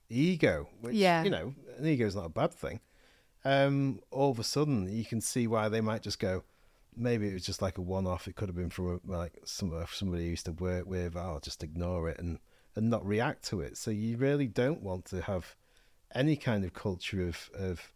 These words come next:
Speaker 1: sort of blame for, for things that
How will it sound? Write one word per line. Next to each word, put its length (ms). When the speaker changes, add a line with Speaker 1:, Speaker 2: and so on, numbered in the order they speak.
Speaker 1:
sort 260
of 220
blame 420
for, 280
for 120
things 480
that 160